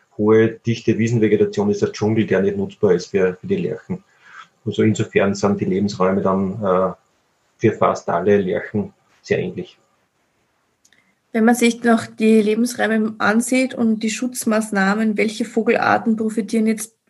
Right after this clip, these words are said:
Speaker 2: ähm, noch von den Schutzmaßnahmen von der Feldlerche und welche Vogelarten von denen der Heidelerche?
Speaker 1: Ja, diese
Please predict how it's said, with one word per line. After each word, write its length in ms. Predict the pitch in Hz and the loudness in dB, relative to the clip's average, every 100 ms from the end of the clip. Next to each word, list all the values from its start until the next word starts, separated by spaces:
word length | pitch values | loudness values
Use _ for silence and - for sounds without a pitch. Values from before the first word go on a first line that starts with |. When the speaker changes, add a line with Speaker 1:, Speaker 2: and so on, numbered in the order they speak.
| _ | _
Speaker 2:
ähm, 360 | 233 214 214 214 | 0 2 0 2
noch 260 | 208 208 - | 2 2 0
von 180 | 220 | 0
den 100 | 214 | 0
Schutzmaßnahmen 680 | 208 233 - 220 208 208 208 | 0 -2 0 -2 0 -2 -2
von 160 | 202 196 | 0 0
der 80 | 190 | 2
Feldlerche 680 | 214 254 254 262 277 240 | 0 0 0 -2 -2 -2
und 160 | 233 208 | -2 0
welche 280 | 208 202 202 | -2 -2 -4
Vogelarten 640 | 196 196 190 196 190 196 | -2 0 0 0 0 -2
von 180 | 190 185 | -2 -2
denen 240 | 190 190 190 | 0 0 0
der 160 | 190 | -4
Heidelerche? 600 | - - - - - - - _ _ _ _ _ _ _ _ _ - | -6 -8 -8 -10 -14 -20 -20 _ _ _ _ _ _ _ _ _ -2
Speaker 1:
Ja, 120 | 123 | 0
diese 420 | 127 123 123 92 | 2 2 2 2